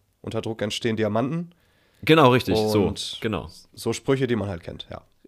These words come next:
Speaker 2: Da, wa-
Speaker 1: Voll, vollkommen.
Speaker 2: V-,
Speaker 1: Ja.
Speaker 2: völlig.
Speaker 1: Aber es macht auch ein bisschen, bisschen mehr Spaß, muss ich sagen. Wenn ich ein bisschen Druck dahinter hab und die Sachen halt wegkriegen muss,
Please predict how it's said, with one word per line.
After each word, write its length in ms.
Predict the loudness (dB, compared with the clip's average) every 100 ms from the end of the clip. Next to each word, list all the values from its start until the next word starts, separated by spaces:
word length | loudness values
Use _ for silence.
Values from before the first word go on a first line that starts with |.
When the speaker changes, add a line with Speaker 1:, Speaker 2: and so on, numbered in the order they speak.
| _ -4
Speaker 2:
Da, 180 | -4 -2
wa- 140 | -4
Speaker 1:
Voll, 160 | -2 -4
vollkommen. 600 | -2 -4 -2 -4 -4 -12 _ _ -12
Speaker 2:
V-, 140 | -12
Speaker 1:
Ja. 60 | -12
Speaker 2:
völlig. 500 | -16 -18 4 8 8
Speaker 1:
Aber 100 | 8
es 120 | 6
macht 200 | 2 4
auch 140 | 2 2
ein 140 | 0
bisschen, 360 | 2 4 2 0 -8 -14
bisschen 340 | -6 -2 0 0
mehr 120 | 0
Spaß, 400 | 0 0 0 -2
muss 140 | -4
ich 100 | -4
sagen. 240 | -4 -4 -2
Wenn 100 | -2
ich 100 | -4
ein 120 | -4
bisschen 220 | -4 -4
Druck 180 | -4 0
dahinter 360 | 0 0 0 0
hab 220 | 0 0
und 320 | -2 -2 -6
die 60 | -4
Sachen 240 | -4 -2
halt 120 | -4 -4
wegkriegen 340 | -10 -8 -4
muss, 280 | -4 -4